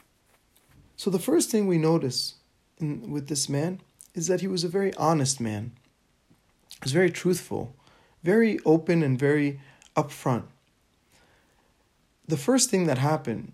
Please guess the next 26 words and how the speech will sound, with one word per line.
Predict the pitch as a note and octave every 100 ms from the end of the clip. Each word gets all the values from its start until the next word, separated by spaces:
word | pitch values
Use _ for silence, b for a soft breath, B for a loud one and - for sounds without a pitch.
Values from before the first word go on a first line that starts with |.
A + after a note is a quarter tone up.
| -
when | C#3 C3+
people | E3 D#3+
started | C#3 D#3+ D3 C3+
finding | C#3+ C#3+ B2+
out | C3 C3+
that | C3 B2
this | C3 -
man | C#3+ C#3 B2+
who | A#2+
was | B2+ A#2
born | B2+ D3+ C#3
blind, | C3 C3 C3
this | A#2+ -
beggar | C3 C#3+ C#3+ B2+
that | A#2 A2+
they | A#2
keep | - C#3+
seeing | - - D3 C3 A#2 B2 -
on | B2
the |
side | A#2+ D3 D3
of | B2+
the | A#2
road, | B2+ C#3 B2+ - b b b b b b b b _ _ -
now | C#3 E3 D#3+
sees, | C3 - D#3 E3+ F3+ -